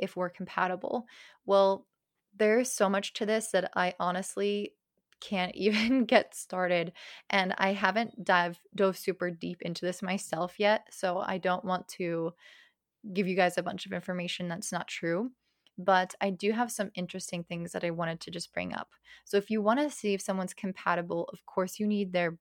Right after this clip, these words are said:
birth time and you need to create a, like, a chart, like, two charts together, composite chart. So you have yours in the, in the center and theirs on the outside, and you can see how the planets align with each other.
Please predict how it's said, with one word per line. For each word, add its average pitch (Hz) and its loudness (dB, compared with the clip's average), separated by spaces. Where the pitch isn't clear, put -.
birth 170 -2
time 170 -4
and 175 -2
you 170 -2
need 165 -6
to 170 -8
create - -6
a, 175 -2
like, 175 -2
a 180 2
chart, 190 -2
like, 175 -4
two 226 0
charts 180 -2
together, 190 2
composite 196 0
chart. 240 6
So - -2
you 202 4
have 190 4
yours 180 2
in 190 -4
the, 175 -4
in 180 -2
the 175 -2
center 185 2
and 180 0
theirs 170 -2
on 175 -2
the 170 -6
outside, - 0
and 185 -2
you 180 0
can 185 -4
see 277 0
how 202 0
the 180 -2
planets 180 -4
align 165 -2
with 160 -8
each 165 -6
other. - 0